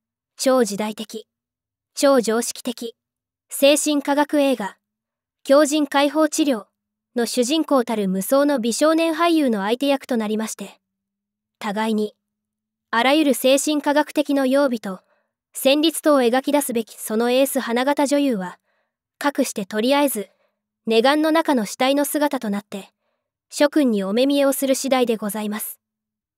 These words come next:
当年流行の新月食に、目もまばゆい春霞と、五葉の松の刺繍を浮き出させた打ち掛け。紫地。羽二重の千羽鶴。裾模様の振り袖三枚重ねの、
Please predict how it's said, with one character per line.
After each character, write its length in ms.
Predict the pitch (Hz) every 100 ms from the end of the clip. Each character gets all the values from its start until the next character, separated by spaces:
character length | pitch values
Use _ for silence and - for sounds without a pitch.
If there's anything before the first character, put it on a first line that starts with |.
| -
当 220 | 277 311
年 240 | 302 269
流 220 | 233 269
行 180 | 262 285
の 140 | 277 269
新 260 | - 285
月 160 | 311 302
食 220 | 277 247
に、 180 | 202 185 _ _ _ _ _ _ 247
目 140 | 294
も 120 | 262
ま 140 | 190 196
ば 140 | 247
ゆ 100 | 302
い 80 | 277
春 240 | 226 233
霞 320 | 269 277 262
と、 220 | 220 190 - _ _ _ _ _
五 140 | - 233
葉 200 | 285 330
の 120 | 330
松 240 | 330 330
の 100 | 277
刺 320 | 220 - 240 240
繍 60 |
を 100 | 240
浮 60 | 220
き 100 | 269
出 100 | 277
さ 120 | 285
せ 100 | 269
た 140 | 196
打 80 | 170
ち 120 | -
掛 140 | - 214
け。 180 | 208 - _ _ _ _ _
紫 500 | 226 247 277 294 277
地。 220 | 233 226 _ _ _ _ _ _
羽 240 | - 311 349
二 160 | 320
重 40 | 254
の 120 | 196
千 240 | - 262
羽 120 | 269 247
鶴。 300 | 226 202 - _ _ _ _ _ _ _
裾 280 | - - 320
模 120 | 320
様 180 | 320 262
の 100 | 190
振 160 | -
り 80 | 226
袖 240 | 247 254 240
三 260 | 269 294
枚 160 | 294 277
重 240 | 262 269
ね 100 | 262
の、 200 | 220 202